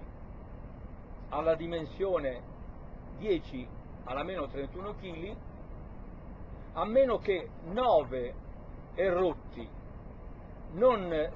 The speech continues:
significhi uno, non è una massa unitaria.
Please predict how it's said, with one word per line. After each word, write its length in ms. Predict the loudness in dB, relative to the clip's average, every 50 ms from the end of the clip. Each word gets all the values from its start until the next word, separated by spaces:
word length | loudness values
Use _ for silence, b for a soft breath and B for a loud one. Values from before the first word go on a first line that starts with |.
| -8 -8
significhi 640 | -6 -4 -2 0 0 0 -2 -4 -6 -4 -4 -4 -4 -6 -4 -2
uno, 500 | 0 0 0 2 2 2 2 2 2 -2 -6 -10 -12 -12 -10 -12 -12 -12 -12 -12 -12 -12 -10 -10 -10 -10 -10 -12 -12 -12 -12 -10 -10 -8 -2
non 260 | 4 6 6 8 8
è 180 | 8 6 6 4 -2 -4
una 200 | 0 2 2 2
massa 380 | 2 2 -2 -4 -6 -4 -4 -2
unitaria. 680 | -2 -2 -4 -4 -4 -4 -4 -4 -6 -6 -8 -8 -8